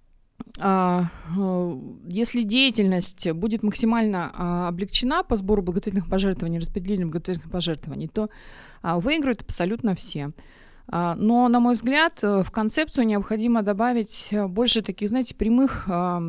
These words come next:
ясных и прозрачных, а, предложений, которые бы с федерального уровня транслировали,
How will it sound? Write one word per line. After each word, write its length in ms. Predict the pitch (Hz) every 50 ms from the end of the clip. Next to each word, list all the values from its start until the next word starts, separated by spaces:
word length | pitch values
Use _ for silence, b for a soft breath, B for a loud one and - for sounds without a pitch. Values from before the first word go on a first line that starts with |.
| 160 - -
ясных 640 | - 175 185 240 254 269 262 - 220 208 202 -
и 160 | - - 214
прозрачных, 840 | 190 - 226 226 190 214 220 214 185 - - - 180 165 160 - -
а, 160 | 180 180 175 170
предложений, 800 | - 190 170 185 208 208 202 247 302 349 359 294 196 156 165 B B B B B B B B B B -
которые 320 | 208 196 - 269 262 262
бы 240 | 233 214 220 214 - -
с 80 | - -
федерального 840 | - 226 202 214 247 247 240 233 202 175 170 165 160 156 151 _ -
уровня 600 | 233 277 339 359 294 220 165 165 160 151 147 156 B B B B B B B B -
транслировали, 1080 | 202 208 226 220 - - 240 254 277 302 285 262 226 214 202 202 190 180 185 170 -